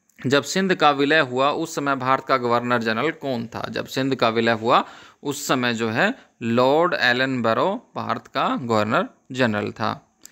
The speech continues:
करेंगे या मरेंगे गांधी जी ने राष्ट्र को यह मंत्र किस आंदोलन में दिया था? करेंगे या मरेंगे आ-, गांधी जी ने राष्ट्र को यह मंत्र किस आंदोलन में दिया था? भारत छोड़ो आंदोलन में करेंगे या मरेंगे जो है गांधी ने आंद-, मंत्र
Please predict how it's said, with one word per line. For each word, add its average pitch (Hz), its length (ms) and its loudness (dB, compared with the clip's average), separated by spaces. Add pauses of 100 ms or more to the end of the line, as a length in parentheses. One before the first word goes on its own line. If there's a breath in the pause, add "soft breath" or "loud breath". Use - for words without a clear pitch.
(240 loud breath)
करेंगे 175 340 4
या 190 160 4
मरेंगे 160 380 0
गांधी 156 280 0
जी 151 180 -6
ने 147 120 -2
राष्ट्र 143 360 0
को 147 140 -4
यह 127 180 0
मंत्र 123 320 -2
किस 156 280 -6
आंदोलन 113 380 2
में 139 240 -4
दिया 110 220 -2
था? - 320 -10
करेंगे 127 380 2
या 127 180 2
मरेंगे 113 420 2
आ-, 117 160 2
गांधी 113 380 -2
जी 107 180 -6
ने 151 200 -2 (440 loud breath)
राष्ट्र 147 360 2
को 143 160 -2
यह 123 240 0
मंत्र 123 320 -4
किस 165 280 -6
आंदोलन 110 360 0
में 151 280 -2 (280 loud breath)
दिया 127 300 2
था? 110 180 2
भारत 117 340 2
छोड़ो 117 220 -2
आंदोलन 110 360 -4
में 147 200 -8
करेंगे 120 360 -2
या 110 160 2
मरेंगे 110 500 0 (600)
जो 113 200 -2
है 131 240 -2
गांधी 110 300 2
ने 190 200 0 (580 soft breath)
आंद-, 113 260 -2
मंत्र 117 420 0